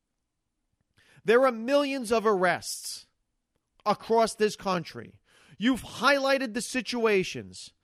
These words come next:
that have been brought to most people's attention. You've highlighted the situations that I have done multiple podcasts on, saying the grand jury should have indicted the officer in Missouri. Would he have been found guilty at trial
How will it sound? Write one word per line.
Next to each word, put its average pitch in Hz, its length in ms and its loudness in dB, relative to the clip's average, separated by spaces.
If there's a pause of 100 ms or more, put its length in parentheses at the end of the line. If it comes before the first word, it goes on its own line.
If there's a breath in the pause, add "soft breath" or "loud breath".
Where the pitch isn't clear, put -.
(280 soft breath)
that 214 160 4
have 196 160 0
been 233 220 0
brought 202 400 2 (260)
to 208 140 -4
most 220 320 2
people's 214 380 0
attention. 175 600 -6 (2000 soft breath)
You've 220 220 0
highlighted 277 580 2
the 254 80 -4
situations 214 680 -2
that 180 140 2
I 226 120 2
have 202 180 0
done 240 160 4
multiple 254 480 0
podcasts 214 640 -2
on, 160 180 -8
saying 165 640 -2 (280 soft breath)
the 196 160 2
grand 220 420 0
jury 208 440 2 (140)
should 277 320 0
have 254 100 4
indicted 208 640 2 (180 soft breath)
the 208 160 2
officer 233 500 4
in 214 120 0
Missouri. 180 560 0 (200 soft breath)
Would 190 140 2
he 214 60 4
have 185 140 2
been 214 180 -2
found 247 400 0
guilty 269 340 0
at 269 140 2
trial 247 500 -2